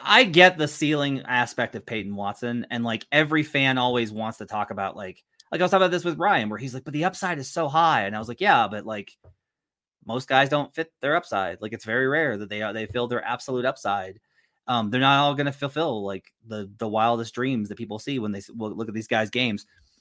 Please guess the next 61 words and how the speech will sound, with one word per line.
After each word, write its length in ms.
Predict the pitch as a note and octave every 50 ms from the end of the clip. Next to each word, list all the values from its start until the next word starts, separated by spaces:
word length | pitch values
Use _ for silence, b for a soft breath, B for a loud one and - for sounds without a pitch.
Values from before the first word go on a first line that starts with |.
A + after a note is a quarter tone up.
| _ _ _ _ -
Peyton 240 | - A3 C4+ G#3 G#3
might. 300 | B3+ D4 - - - -
Peyton's 300 | D#3 F#3+ G#3+ A3 F#3+ E3
made 320 | F3+ G3 G3 F3+ D#3 -
huge 240 | - - G3+ G#3 E3+
strides 320 | - - A3+ A#3+ G#3+ D#3 D3+
in 60 | D3+
a 40 | D3
year 240 | E3 A3+ C#4 F3
already. 300 | A2 F#2+ F#2+ F#2+ F#2 G2+
He's 180 | G#2 - C#3+ C#3
gone 260 | B2 C#3+ D3 D3+ D#3
from 140 | D3+ C3+ B2+
out 180 | A2+ C3 C3+ D3
of 60 | C#3+
the 80 | D3+
rotation 600 | D3 D3 C#3 - C3 B2+ C3 - D#3 D3 D#3 F#3+
to 100 | - -
solidly 520 | C3 - - A2+ A2 A#2+ B2+ C3 C#3 C#3 C#3
in 100 | C#3 C#3+
the 120 | C#3 C#3
rotation 600 | C3+ C#3 C#3+ - C3 A#2+ C3 C3 D#3 D3+ E3 F#3+ B B B B B
to 80 | - C3
being 260 | A#2+ C3+ C3 C3+ A#2+
right, 240 | A#2 B2 D3 - - -
right 260 | G#2+ F#2+ F#2+ F#2+ G#2+
now 400 | G#2+ C#3 G3 A3+ F#3 E3 A#3 B3+ _ _ _ _ _ _
the 100 | - C3
best 220 | C3 C3+ C3+ C3+ -
bench 220 | C#3 C#3+ D3+ -
player 260 | - D3 C3+ C#3+ D3
on 100 | C#3+ D3
the 60 | D#3 D3+
floor. 380 | - - D#3 F#2+ D2 F2+ G2+ b b b b b b b _ -
I 120 | A2+ G#2+
continue 320 | G2 B2 A2+ A2 A#2+ A#2 A#2
to 60 | A#2+
believe 260 | A2 A#2 A2+ A#2+ B2+ A#2
some 140 | - A#2+
of 60 | A#2 A#2
that 140 | B2 B2
is 80 | A#2 A2+
tied 260 | - B2 A#2+ B2+ B2
to 60 | A#2
how 180 | G2+ B2 B2 B2+
he's 120 | A2+ -
three-point 400 | - A#2+ B2 - - A#2 B2+ D#3
shooting. 320 | - A2+ G#2+ A#2 B2+ D3+ D3+ _ _ _ -
Um, 320 | B2 A#2+ A#2 A2+ A2 G#2+ -
but 80 | - C3+
he 80 | C#3+
also 220 | C#3+ D3 D3 - D#3
had, 120 | D#3+ D#3
like, 160 | D#3+ D#3+ C#3+
really 200 | D3+ D#3 E3 E3+
nice 180 | E3 E3+ E3+ D3+
dunk 240 | D#3+ F3 F#3 F3 -
late 120 | F3+ F3+
in 60 | E3+
the 60 | E3+
game, 340 | E3 E3+ F3 F3+ F3+ F3+ F3